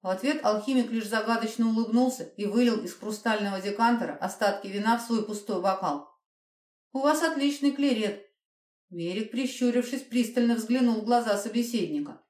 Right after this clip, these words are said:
"Хотите историю?" "Сделайте милость". Расслабленно улыбаясь, Ди маленькими глотками смаковал посольское вино. Мерик задумчиво пригладил ладонью седую бороду,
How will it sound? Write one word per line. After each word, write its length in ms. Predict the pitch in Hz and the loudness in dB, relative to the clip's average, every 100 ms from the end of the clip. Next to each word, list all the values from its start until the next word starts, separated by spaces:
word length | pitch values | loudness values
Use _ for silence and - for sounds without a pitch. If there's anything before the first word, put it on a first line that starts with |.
| _ _ _ _ _ - | _ _ _ _ _ -8
"Хотите 520 | 214 220 370 370 240 | -6 -4 -4 0 0
историю?" 640 | - 220 180 151 127 - _ _ _ _ | 0 -2 -2 -2 -6 -10 _ _ _ _
"Сделайте 580 | 175 175 220 285 311 320 | -14 -4 0 0 2 4
милость". 380 | 254 175 151 - _ _ _ - | 4 4 -4 -10 _ _ _ -4
Расслабленно 760 | 202 208 - 226 208 202 196 | 0 0 2 0 2 0 -2
улыбаясь, 540 | 196 208 240 247 180 - | -2 0 2 2 -2 -8
Ди 280 | 180 226 247 | -2 0 0
маленькими 560 | 196 196 185 175 185 | 0 0 0 -6 -8
глотками 500 | 180 196 196 254 233 | -2 -2 0 2 2
смаковал 560 | - 202 202 214 190 - | 0 -4 0 2 2 2
посольское 580 | 202 214 175 - 185 185 | -2 -2 -4 -6 -8 -6
вино. 440 | 196 220 320 - _ _ _ _ _ _ | -4 -4 -6 -10 _ _ _ _ _ _
Мерик 340 | 240 320 330 208 | 2 4 4 2
задумчиво 540 | 214 214 302 311 196 | 0 2 2 2 -2
пригладил 500 | - 208 233 269 226 | -2 2 4 4 2
ладонью 460 | 202 196 262 254 180 | 2 2 4 4 2
седую 380 | 196 185 262 220 | -4 -2 0 0
бороду, 520 | 190 190 180 170 | -2 -4 -4 -8